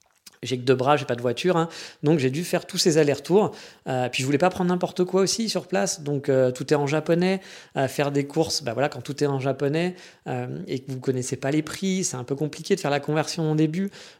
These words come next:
Bah, du coup, ça vous prend du temps, euh, ça prend beaucoup plus de temps finalement que quand vous faites des courses normales, sauf si bien sûr vous êtes un peu en mood « je m'en fous, je prends le truc le moins cher, celui avec le moins de chiffres,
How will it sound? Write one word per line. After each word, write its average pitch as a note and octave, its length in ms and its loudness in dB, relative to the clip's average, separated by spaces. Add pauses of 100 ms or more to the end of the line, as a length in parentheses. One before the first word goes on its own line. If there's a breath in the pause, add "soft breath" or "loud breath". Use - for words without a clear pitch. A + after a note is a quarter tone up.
Bah, C3+ 100 4
du D3 100 -2
coup, G#3+ 140 0
ça F3 140 4
vous D3 100 2
prend D#3+ 220 -2
du D3+ 160 -4
temps, G3 420 2
euh, B2+ 340 0
ça C3 140 -2
prend C#3 160 -2
beaucoup D#3+ 280 -2
plus D#3+ 200 -2
de D3 100 2
temps F3+ 200 2
finalement D#3 340 0
que D#3 60 2
quand C#3+ 120 0
vous C3+ 80 -2
faites C3+ 160 -2
des C3 100 -4
courses C#3 260 -4
normales, C#3+ 400 2 (260 loud breath)
sauf F#3 320 6
si - 160 0
bien C3 180 4
sûr E3 200 2
vous C3+ 200 0
êtes C3+ 140 0
un A#2 120 -4
peu C#3+ 120 0
en C3+ 160 2
mood « D3 160 2
je B2+ 120 -4
m'en B2+ 180 0
fous, E3 320 -2 (200 loud breath)
je - 80 -18
prends C3+ 140 0
le B2+ 60 0
truc C#3+ 220 -4
le C#3+ 100 6
moins C#3 200 4
cher, C#3+ 280 4
celui C3 260 -2
avec B2 180 0
le C3 60 -2
moins C#3 180 0
de C#3 60 0
chiffres, F3 340 0